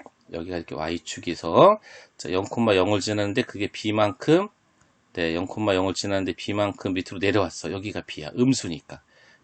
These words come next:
B가 영보다 작으니까. 자, 어떻게 된다? 여기에서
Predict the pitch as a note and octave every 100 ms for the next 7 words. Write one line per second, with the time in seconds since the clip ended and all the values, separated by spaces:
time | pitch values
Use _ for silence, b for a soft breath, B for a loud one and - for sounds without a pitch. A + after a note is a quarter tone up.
0 | _ - G#2+ F#2+ F2 E2 - D#2+ D#2 D#2
1 | E2 A2 D#3+ G#3 - b b _ _ -
2 | D#2+ D2+ C#2+ D2 D#2 D#2 _ - _ -
3 | - - F2+ F2+ - F2 E2+ F2+ E2 -
4 | C#3 F3+